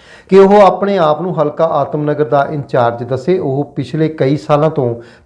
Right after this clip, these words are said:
ਪਾਰਟੀ ਦੀਆਂ ਸੇਵਾਵਾਂ ਨਿਭਾ ਰਹੇ ਹਨ ਅਤੇ ਪਾਰਟੀ ਦੀਆਂ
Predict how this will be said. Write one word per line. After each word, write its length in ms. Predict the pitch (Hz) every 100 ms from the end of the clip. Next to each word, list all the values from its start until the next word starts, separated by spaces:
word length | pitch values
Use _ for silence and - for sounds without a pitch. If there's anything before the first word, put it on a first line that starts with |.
| -
ਪਾਰਟੀ 400 | 170 175 175 196
ਦੀਆਂ 260 | 202 202
ਸੇਵਾਵਾਂ 500 | 196 160 139 135 147
ਨਿਭਾ 300 | 156 147 131 120
ਰਹੇ 200 | 139 151
ਹਨ 220 | 170 160
ਅਤੇ 220 | - 147 147
ਪਾਰਟੀ 340 | 131 123 123
ਦੀਆਂ 200 | 143 147